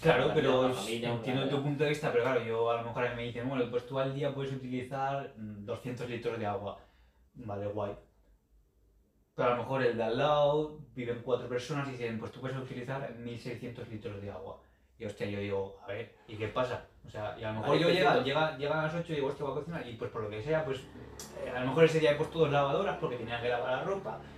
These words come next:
Speaker 1: se me acaba el agua y ya no puedo cocinar. Y digo, "Ah, bueno, pero es que los de arriba siguen teniendo agua, tío".
Speaker 2: Vale, perfecto, pues
Speaker 1: Ese día
Speaker 2: sube,
Speaker 1: no te
Speaker 2: subes y le pides agua al de arriba.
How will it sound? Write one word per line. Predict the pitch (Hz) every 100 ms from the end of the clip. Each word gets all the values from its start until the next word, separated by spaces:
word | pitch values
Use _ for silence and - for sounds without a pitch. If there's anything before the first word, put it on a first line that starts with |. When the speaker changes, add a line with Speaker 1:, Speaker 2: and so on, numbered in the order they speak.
| - -
Speaker 1:
se | - 127
me |
acaba | 123 131 -
el | 151
agua | 180 196 220 -
y | 131
ya | 123
no | 123
puedo | 120 113
cocinar. | 110 110 117 127
Y | 113
digo, | 110 120
"Ah, | 117
bueno, | 120 110
pero | 110
es | 107
que |
los | 110
de | 104
arriba | 120 143
siguen | 156 127
teniendo | 110 101 98
agua, | 127 143 -
tío". | 135
Speaker 2:
Vale, | 117
perfecto, | 101 110 107 110 135
pues | 110 -
Speaker 1:
Ese | 123
día | 143 127 143
Speaker 2:
sube, | 139
Speaker 1:
no |
te | -
Speaker 2:
subes | - 127
y | 139
le | 131
pides | 127 123 170
agua | 151 117
al | 113
de | 113
arriba. | 117 165 -